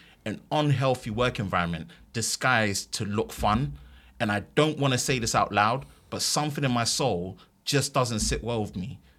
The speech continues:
right? I went through those three emotions, but I left it. I'm like, I'm a nobody. He's a somebody. Numbers don't lie, in inverted commas. What, what am I to say to know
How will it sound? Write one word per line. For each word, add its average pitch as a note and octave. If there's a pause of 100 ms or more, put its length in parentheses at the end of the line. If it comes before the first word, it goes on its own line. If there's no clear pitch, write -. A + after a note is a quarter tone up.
(180)
right? E2+ (240)
I C#3+
went D#3+
through D3+
those C3+
three B2+
emotions, A#2+
but F2
I F2+
left C#3
it. C3+
I'm A2+
like, A2 (320)
I'm D#3
a D#3
nobody. A2 (320)
He's D3+
a C#3
somebody. A2+ (340)
Numbers C#3+
don't C3
lie, A#2+
in G#2+
inverted G2
commas. G2+ (380)
What, B2+
what D#3
am D3
I C#3+
to C3+
say A2+
to -
know F#2